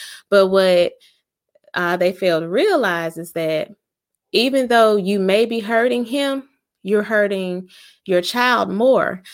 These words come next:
because, um, if you have a son or daughter that's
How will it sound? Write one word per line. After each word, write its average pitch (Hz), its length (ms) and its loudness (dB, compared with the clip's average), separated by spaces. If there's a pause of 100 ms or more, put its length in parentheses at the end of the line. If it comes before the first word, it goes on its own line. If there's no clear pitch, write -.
(200)
because, 180 880 0 (440)
um, 180 640 -2 (680)
if 208 180 4
you 220 140 -2
have 247 300 0
a 208 120 4
son 190 380 -4
or 175 100 -4
daughter 170 640 -2 (300)
that's 165 520 0